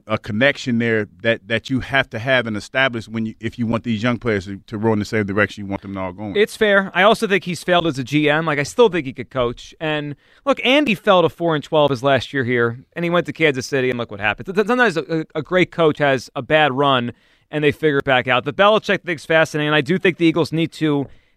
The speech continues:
Speaker 2: think about this as they make a decision on Sirianni. Two one five, five nine two, nine four nine four. That's how you hop in. Do you expect the Eagles to win? And, of course,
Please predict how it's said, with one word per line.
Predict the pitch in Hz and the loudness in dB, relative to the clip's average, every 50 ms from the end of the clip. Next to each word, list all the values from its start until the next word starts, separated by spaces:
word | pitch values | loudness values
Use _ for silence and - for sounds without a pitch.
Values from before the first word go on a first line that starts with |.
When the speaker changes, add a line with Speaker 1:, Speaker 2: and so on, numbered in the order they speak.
| _ _ _ | _ _ _
Speaker 2:
think | 226 262 247 - 208 | 0 0 2 2 0
about | 190 - 180 165 143 131 - | 0 2 2 2 2 0 -2
this | 143 123 104 - - | -4 -6 -8 -8 -6
as | - 170 165 - | -2 0 0 0
they | 170 170 | 0 0
make | 165 165 165 151 | 2 2 2 2
a | 160 | 2
decision | 143 147 - - 165 147 127 143 | -2 -2 -4 -4 -4 -4 -2 -4
on | 143 131 | -4 -6
Sirianni. | - - 147 143 135 123 123 | -4 -4 -2 0 0 0 -2
Two | - - 226 254 | 0 0 2 4
one | 254 262 247 | 4 2 2
five, | - 240 226 226 226 196 - | 4 4 4 4 4 2 2
five | 220 220 220 202 | 2 2 2 2
nine | 214 208 208 202 | 0 -2 -2 -2
two, | - 208 208 202 | -2 -2 0 0
nine | 190 190 196 208 - | 2 2 0 0 0
four | - 190 202 196 185 | 0 0 0 2 4
nine | 185 185 185 - | 4 4 2 2
four. | - 175 170 156 151 151 - - _ _ _ _ | 2 2 4 4 4 4 2 -2 _ _ _ _
That's | - 196 208 - | 0 0 0 2
how | 214 214 | 2 2
you | 202 190 | 2 4
hop | 180 202 196 - 208 | 4 2 2 0 -2
in. | 208 165 | -4 -2
Do | 165 | 0
you | 196 185 | -2 -4
expect | - - - - - 226 240 247 - - | -4 -6 -12 0 2 2 2 2 0 -4
the | 247 | -6
Eagles | 240 233 233 220 180 - | -4 -2 -2 -2 -2 -2
to | - 196 | -2 -2
win? | 190 202 202 202 185 | 0 0 0 0 0
And, | 170 170 | -2 -2
of | - - | -4 -4
course, | - 190 180 - | -4 -4 -4 -4